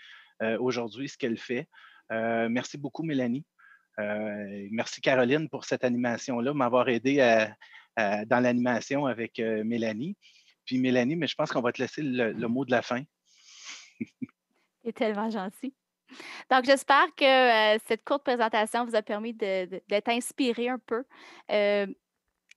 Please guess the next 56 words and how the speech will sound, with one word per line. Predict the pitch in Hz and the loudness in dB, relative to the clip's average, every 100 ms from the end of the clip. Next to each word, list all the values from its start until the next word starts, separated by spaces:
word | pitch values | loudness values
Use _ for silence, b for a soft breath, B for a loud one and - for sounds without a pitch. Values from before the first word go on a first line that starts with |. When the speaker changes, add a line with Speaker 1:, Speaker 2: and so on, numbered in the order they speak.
| _ | _
Speaker 2:
c'est | - 240 | -2 -2
sûr | - 277 285 | 4 2 4
qu'il | 262 | 2
y | 214 | 2
a | |
beaucoup | 202 226 - | 0 -6 -10
de | - | -2
choses | 269 247 | 2 4
à | 226 | 4
gérer, | 208 214 247 | 2 2 0
beaucoup, | 220 226 233 | 0 -6 -8
beaucoup | - - | -10 -4
de | |
choses | 262 240 | -2 -2
qui | 233 | -2
ont | |
été | 214 214 | -2 -4
dites | 196 220 | -6 -6
ce | 226 | -4
matin. | 180 190 214 - B B B | -2 -2 -2 -6 B B B
Mais | 208 | 0
l'important | 214 220 220 262 | 2 2 4 4
dans | 247 | 2
tout | - | -2
ça, | - 247 254 | 0 0 0
c'est | 226 | -2
qu'on | 214 214 202 202 208 | -2 -2 0 0 0
a | 202 | 0
parlé | 214 226 | 0 0
de | - | 0
temps | 247 | 0
tantôt, | 254 220 202 233 254 | 0 -2 -2 -4 -2
mais | 214 | 0
le | 196 | -2
temps, | 196 - 240 175 B B - | -2 0 2 2 B B -2
on | 208 | 0
l'investit | 214 202 208 - 285 | 2 0 -2 -4 -4
où | 269 | -4
ça | 240 - | -2 0
a | 208 214 | 2 0
de | 208 | 0
l'importance. | 214 208 - - 196 196 - B B B - | -2 -2 -2 -2 -4 -8 -20 B B B -4
Donc, | 196 | -4
je | - | 0
pense | 247 262 - | 2 2 2
que | 220 | 0
même | 220 233 269 | 2 2 2
si | - 233 | -2 -4
je | |
dois | 214 | 0
investir | 220 214 - 262 | 2 2 0 0
un | 233 | 0
peu | 196 226 | 2 -2
plus | - 285 226 | 0 -4 0
de | 220 | -2
temps | - 240 | 0 -2